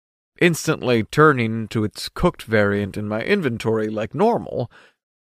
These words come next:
the bird was teleported out of my inventory and showed up on a skewer over the campfire instead. It was actually cooking. It didn't just instantly cook by crafting it.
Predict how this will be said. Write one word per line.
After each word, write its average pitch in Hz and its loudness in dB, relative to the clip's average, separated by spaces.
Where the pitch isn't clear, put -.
the 92 -4
bird 117 6
was 135 0
teleported 139 4
out - 6
of 117 2
my 113 4
inventory 107 -2
and 117 -6
showed 185 6
up 151 6
on 127 4
a 113 -2
skewer 127 0
over 120 4
the 107 -2
campfire 107 -4
instead. - -8
It - -6
was 110 0
actually 107 -6
cooking. - -6
It - -6
didn't 180 -4
just 135 2
instantly 117 -2
cook - -2
by 120 2
crafting 147 -2
it. - -20